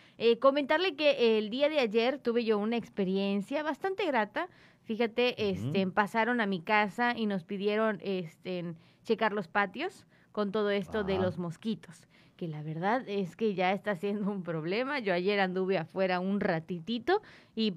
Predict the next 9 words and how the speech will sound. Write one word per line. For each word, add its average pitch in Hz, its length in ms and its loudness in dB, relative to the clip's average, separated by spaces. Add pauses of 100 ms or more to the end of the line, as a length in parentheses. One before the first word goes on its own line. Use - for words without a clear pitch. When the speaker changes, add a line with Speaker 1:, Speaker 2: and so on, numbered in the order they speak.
Speaker 1:
y 220 160 2
parece 220 420 2
que, 196 340 0
que 180 320 -2
era 208 140 0
yo, 196 320 2
este, 170 540 -2
en, 160 380 -2 (460)
eh, 131 520 -8